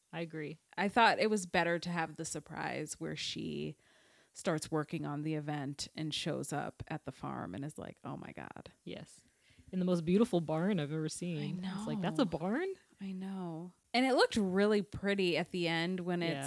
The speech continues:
Speaker 1: Yeah.
Speaker 2: the full festival and everyone's dancing and stuff.
Speaker 1: Yeah.
Speaker 2: Like, it looked really good. I loved it. I thought it was so good. I kept it on my D V R. Like, I was, I was all in, and I was never bored at all. Like, from jump,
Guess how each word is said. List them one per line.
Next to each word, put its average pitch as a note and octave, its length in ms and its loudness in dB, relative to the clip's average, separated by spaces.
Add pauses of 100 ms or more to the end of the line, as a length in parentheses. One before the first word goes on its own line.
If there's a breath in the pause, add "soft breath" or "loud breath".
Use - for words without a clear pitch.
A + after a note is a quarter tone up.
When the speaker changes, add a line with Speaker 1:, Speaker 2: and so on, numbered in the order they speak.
Speaker 1:
Yeah. D#3+ 80 -6
Speaker 2:
the D#3 460 2
full F3 460 2
festival D#3+ 720 0
and D#3 100 0
everyone's D#3+ 420 -2
dancing D3+ 480 -6
and D3+ 140 -8
stuff. D3+ 440 -4 (140)
Speaker 1:
Yeah. D#3+ 160 -8
Speaker 2:
Like, D#3+ 220 -6
it - 120 -6
looked F3 240 -6
really - 240 -4
good. - 380 -10 (340)
I B3 60 -6
loved F3 320 -10
it. E3+ 220 -8
I G3+ 100 -8
thought G#3 220 -8
it - 80 -10
was G3 120 -12
so F3 260 -8
good. D#3 460 -6
I F3+ 80 -8
kept F#3 300 -8
it F3 80 -4
on E3 120 -4
my D#3 100 -6
D C#3+ 160 -8
V C3+ 160 -6
R. B2+ 440 -6
Like, D3 400 -8
I F3 140 -2
was, E3+ 280 -4
I G#3 160 2
was A3 260 2
all F3+ 260 4
in, F3 400 -2
and A3 120 -2
I A3 100 6
was A3+ 160 4
never G#3+ 640 0 (220)
bored F3 340 2
at E3 120 0
all. B2+ 380 -2
Like, F3 200 -4
from F3 260 0
jump, C#3+ 420 -2